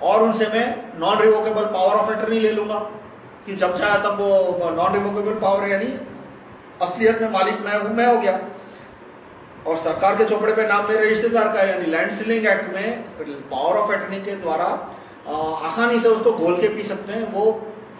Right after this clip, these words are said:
फीचर नेहरू ने चालू रखा। लेकिन प्रॉब्लम क्या थी कि यदि ये लैंड रिलेटेड ट्रायल यदि जूरी के सामने जाता है, तो मैं एक मान लो दस हजार एकड़ का जमींदार हूँ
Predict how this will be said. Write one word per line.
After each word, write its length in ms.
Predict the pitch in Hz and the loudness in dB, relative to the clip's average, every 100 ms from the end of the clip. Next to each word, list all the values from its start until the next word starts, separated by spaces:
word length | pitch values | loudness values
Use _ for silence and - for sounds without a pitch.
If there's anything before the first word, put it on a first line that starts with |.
| - | -16
फीचर 280 | 190 220 233 | -4 0 0
नेहरू 300 | 185 170 180 | 2 0 -2
ने 80 | 190 | -4
चालू 280 | 180 185 214 | -4 -2 -2
रखा। 420 | 208 196 202 - - - - - | -4 -4 -6 -12 -16 -18 -18 -8
लेकिन 280 | 180 196 294 | -4 -2 -4
प्रॉब्लम 460 | - - 226 302 311 | -4 -2 0 0 2
क्या 260 | 277 226 | 2 2
थी 140 | 220 226 - - - - | 0 -2 -8 -14 -16 -12
कि 140 | 233 226 | -2 0
यदि 520 | 214 269 285 311 - - - 190 | 0 -2 -4 -6 -12 -16 -14 0
ये 300 | 214 226 226 220 - - - - - - - | 4 6 6 2 -2 -14 -16 -18 -18 -18 -4
लैंड 260 | 160 208 254 | 0 2 2
रिलेटेड 420 | 247 240 240 240 | 4 6 6 2
ट्रायल 300 | 220 208 208 | 2 2 2
यदि 160 | 220 220 | 0 -2
जूरी 280 | 175 214 | -4 -4
के 160 | 277 285 | 0 2
सामने 320 | 240 220 208 | 2 2 0
जाता 260 | 180 - - | 0 0 -2
है, 100 | - - - - - - - - - - - - - - | -8 -12 -16 -20 -20 -20 -20 -20 -20 -20 -20 -20 -20 -6
तो 140 | 214 202 | -4 -2
मैं 580 | 185 226 240 240 - 202 | 0 2 2 0 -4 -6
एक 260 | 208 208 208 | -6 -4 -4
मान 160 | 202 | -2
लो 120 | 208 214 208 196 180 156 151 165 | 0 2 2 2 2 0 -2 -4
दस 120 | 170 | -2
हजार 240 | 196 208 | 0 2
एकड़ 220 | 202 220 220 | 2 0 0
का 120 | 208 | 0
जमींदार 440 | 175 185 208 226 | -2 -4 -2 0
हूँ 340 | 240 - - | 0 -2 -8